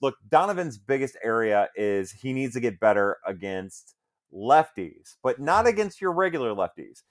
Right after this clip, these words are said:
He's gonna be fine against regular lefties. <laughs> Like, he, he just needs to work on getting good against nasty, nasty, mean, cruel, psychotic lefties like myself, but that can actually throw a baseball. Uh,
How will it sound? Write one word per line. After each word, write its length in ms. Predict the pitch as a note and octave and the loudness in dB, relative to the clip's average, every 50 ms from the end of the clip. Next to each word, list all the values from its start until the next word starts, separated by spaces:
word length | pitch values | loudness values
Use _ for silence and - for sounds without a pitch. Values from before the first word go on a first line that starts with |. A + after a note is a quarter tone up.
| _ - - - - _ - | _ -20 -20 -20 -20 _ -6
He's 160 | B2+ C3 B2+ | -6 -4 -2
gonna 180 | C3 G3 G#3 A3 | 0 0 2 2
be 120 | A#3+ A#3 | 0 0
fine 280 | A3 - C4 B3+ A#3+ G#3+ | 4 4 4 4 4 0
against 280 | F3 C3+ A#2+ - - | 0 -2 -6 -6 -4
regular 340 | A2 A2+ G2+ G2+ F#2 F#2+ F2+ | -4 -2 -2 -2 -2 -2 -2
lefties. 500 | F2 F#2+ G#2+ A2 - - D2+ C#2+ D2 - - - F3+ F3 - | 0 -2 -4 -4 -6 -12 -12 -12 -12 -10 -4 -4 -4 0 4
<laughs> 20 | |
Like, 220 | C#3+ D#3 D3+ B2 - - _ _ _ _ _ _ _ _ - | 6 6 6 4 0 -16 _ _ _ _ _ _ _ _ -8
he, 260 | G3+ G#3 G#3+ F#3+ D#3+ | -4 -2 -2 -2 -4
he 140 | D#3 C#3+ F#3 | -4 -6 -6
just 160 | F#3+ G#3 - | -6 -4 -4
needs 100 | A#3 A3 | -4 -4
to 80 | F#3+ F#3+ | -2 -2
work 300 | D#3+ E3 F#3 F#3 - - | 0 2 2 2 2 2
on 160 | F3+ E3 D3+ | 2 2 2
getting 260 | C#3 D#3 D3+ D3+ C#3+ | 2 2 2 0 2
good 240 | A#2 C#3+ C#3 C#3 C3+ | 4 6 6 6 6
against 420 | C3 A#2+ B2+ B2 A#2 - - - B2 | 4 2 0 -2 -2 -6 -10 -6 -4
nasty, 720 | A#2+ B2+ C#3 C#3+ C#3 C#3 D3 C#3 - - - D#3 C#3+ C3+ | -2 0 4 4 6 6 6 4 0 0 -2 -2 -2 0
nasty, 500 | B2+ B2 B2 B2+ B2+ B2 - C3 B2 A#2 | 2 4 4 4 4 2 0 -4 -4 -2
mean, 680 | A2+ A2 A2+ B2+ C#3+ D#3 E3 E3+ E3+ E3+ F3 F3 E3 - _ _ _ _ _ | -2 -2 -2 0 0 0 -2 -2 -2 -2 -2 -4 -6 -8 _ _ _ _ _
cruel, 800 | - - - - - F3 G#3 A3+ A3+ A3+ A3 A3 A3 A3 G#3 G#3+ _ _ _ _ _ | -16 -14 -10 -4 0 2 4 4 6 6 6 6 6 4 2 0 _ _ _ _ _
psychotic 600 | - - C#3+ A#2+ - - - F3+ F3+ F3 F3+ - | -2 0 0 0 2 4 4 6 6 6 6 2
lefties 380 | D3+ D3 C#3+ - - C3 G#2+ A2+ | 2 2 2 2 0 -4 0 0
like 180 | A#2+ G#2+ - | 0 0 -2
myself, 520 | A#2 G#2 G2+ - - F3 E3 B2+ G#2 - - - | -4 -6 -4 -2 2 4 6 6 4 2 0 -4
but 160 | B2+ A2+ - | -4 -2 0
that 140 | - G#2+ - | -2 -2 -2
can 80 | - A#2+ | -2 -2
actually 300 | A#2+ A#2 - - B2 A#2 | -4 -4 -4 -4 -8 -8
throw 280 | - - C3 B2 A2+ A2+ | -6 -2 0 2 2 2
a 40 | G#2 | 2
baseball. 600 | B2+ C#3 C#3 C3+ - - - G2 F2 E2 - _ _ _ _ _ _ - | 0 0 0 0 -2 -2 -4 -2 -2 -4 -6 _ _ _ _ _ _ 4
Uh, 220 | B2 C3 C3 B2+ | 6 6 8 6